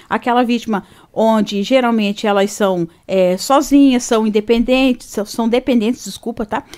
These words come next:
São dependentes financeiramente, são dependentes emocionalmente,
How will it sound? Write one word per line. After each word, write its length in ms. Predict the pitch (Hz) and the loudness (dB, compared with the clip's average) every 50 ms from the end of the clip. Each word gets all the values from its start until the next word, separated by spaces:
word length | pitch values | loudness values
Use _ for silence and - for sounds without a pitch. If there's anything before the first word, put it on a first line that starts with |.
| - _ | -20 _
São 160 | _ - 226 226 | _ -4 -2 -2
dependentes 640 | 226 220 214 - 247 233 196 208 233 269 302 - | -2 -2 -2 0 0 2 4 4 4 4 2 2
financeiramente, 600 | - 254 220 208 - 202 185 190 202 208 226 - - _ _ _ | -2 -6 -6 -4 -6 -6 -6 -4 -4 -4 -4 -6 -10 _ _ _
são 320 | _ - - 262 269 285 | _ -4 -2 0 2 2
dependentes 640 | 269 254 285 302 - 311 269 240 247 277 302 285 - - - | 2 0 0 -2 0 0 2 4 4 4 2 2 -2 -4 -2
emocionalmente, 920 | 254 302 359 349 311 277 277 - - 233 214 196 185 196 202 208 208 - | 0 2 4 4 2 0 0 -4 -6 -4 -2 -2 -2 -2 -2 -4 -6 -8